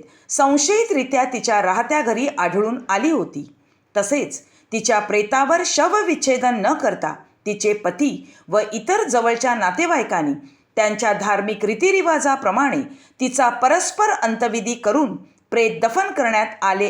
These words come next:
असल्याबाबतची माहिती बातमीदाराने दिली, परंतु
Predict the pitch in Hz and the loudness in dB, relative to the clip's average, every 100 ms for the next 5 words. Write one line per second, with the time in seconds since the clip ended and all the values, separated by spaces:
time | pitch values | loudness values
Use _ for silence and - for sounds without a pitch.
0 | - 226 - 370 359 220 233 233 233 190 | -2 -2 0 2 2 2 2 -2 -4 -2
1 | 196 277 - 202 - _ - 208 226 233 | 0 -2 -4 -10 -14 _ -4 0 0 0
2 | 392 370 320 240 208 160 147 127 - _ | -2 0 2 2 0 -2 -4 -4 -10 _
3 | _ _ 190 226 311 - | _ _ 0 2 2 0